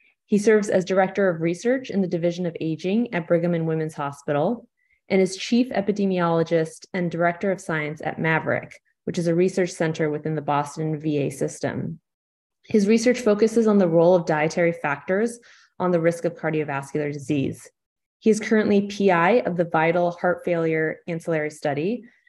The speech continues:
assessing the effects of omega-three supplements on heart failure risk. Over the past twenty years, he has served as principal investigator on numerous grants from the N I H and industry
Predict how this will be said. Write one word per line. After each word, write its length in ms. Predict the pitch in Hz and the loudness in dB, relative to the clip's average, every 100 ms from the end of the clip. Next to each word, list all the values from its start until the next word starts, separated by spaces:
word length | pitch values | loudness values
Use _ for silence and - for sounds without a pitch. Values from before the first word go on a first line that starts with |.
| _ - | _ -6
assessing 420 | 190 208 202 214 | -2 0 2 2
the 100 | 208 | 2
effects 480 | 190 - 202 202 - | 0 0 0 0 -4
of 180 | - 180 | -4 -2
omega-three 500 | 185 175 170 180 175 | 0 -2 -4 -4 -6
supplements 640 | 165 160 160 160 151 156 | -4 -6 -4 -4 -4 -6
on 120 | 170 160 | -6 -6
heart 280 | - - | -2 -2
failure 340 | - 151 143 139 | -2 -2 -2 -2
risk. 440 | 139 - - - - _ _ _ _ _ _ - | -2 -4 -8 -20 -20 _ _ _ _ _ _ -2
Over 220 | 190 196 | 0 2
the 120 | 196 | 0
past 280 | 202 196 196 | 2 0 0
twenty 280 | 202 190 165 | 0 2 4
years, 360 | 165 220 247 | 2 2 0
he 80 | 196 | -2
has 180 | 180 - | -2 -2
served 300 | 185 185 175 | -2 0 -4
as 80 | 175 | -8
principal 480 | - 180 185 196 | -6 -6 -2 0
investigator 880 | 175 156 147 - 160 165 190 233 - _ - | 0 0 -2 -2 2 2 2 0 -6 _ -4
on 160 | 185 | -2
numerous 400 | 190 220 247 247 | 2 2 2 0
grants 300 | - 214 208 | -2 -4 -4
from 160 | 202 190 | -4 -4
the 100 | 175 | -2
N 100 | 180 | -2
I 80 | 180 | 0
H 300 | 170 165 160 | 0 0 -4
and 100 | 160 | -6
industry 760 | 156 156 - 156 151 156 160 | -6 -6 -4 -2 0 -2 -6